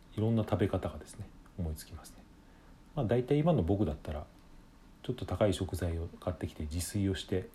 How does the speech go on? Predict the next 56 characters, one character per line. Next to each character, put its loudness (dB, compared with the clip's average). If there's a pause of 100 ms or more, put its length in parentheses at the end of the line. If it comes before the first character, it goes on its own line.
(680)
家 4
で 2
お 0
酒 0
を 0 (300)
飲 0
ん 0
で、 -6 (560)
妻 2
と 0
子 0
供 2
と -2
一 -2
緒 -2
に 2
過 -2
ご 4
す -2
か -4
な -2
と -8
思 -2
う -6
ん -6
で -12
す -16
け -10
ど、 -12 (1040)
う -6
ん。 -6 (1200)
そ -4
う -4
い -4
う -8
感 -8
じ -20
で -16
す -14
ね。 -20 (1700)
ち 0
な 6
み 4
に、 0 (460)
さ -4
っ -2
き -8
も -2
言 -8
い 0
ま -2
し -10
た -12
け -6
ど、 -2
僕、 -2